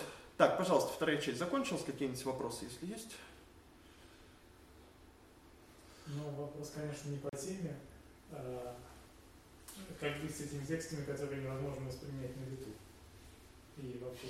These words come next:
Speaker 2: ну, как сказать, что че-, человеку делать с этой проблемой? Это такая бо-, большая
Speaker 1: Ну,
Speaker 2: вопрос.
Speaker 1: ну,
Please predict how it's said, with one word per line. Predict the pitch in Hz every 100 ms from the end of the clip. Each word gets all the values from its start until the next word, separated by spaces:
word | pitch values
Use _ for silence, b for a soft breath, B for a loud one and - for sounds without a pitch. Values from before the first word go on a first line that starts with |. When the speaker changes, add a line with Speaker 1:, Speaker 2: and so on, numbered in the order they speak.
| 131
Speaker 2:
ну, | 131
как | -
сказать, | - 110 - - - - - - - - -
что | - 151 143 139 143
че-, | 147
человеку | 147 143 139 135 135 131 127 - - - - -
делать | 147 143 143 113 -
с |
этой | 127 120
проблемой? | - 127 123 117 - - - - - - - 135
Это | 131 143
такая | 131 135 131 131
бо-, | 139 139 139
большая | 139 135 123 -
Speaker 1:
Ну, | 320
Speaker 2:
вопрос. | 220
Speaker 1:
ну, | 202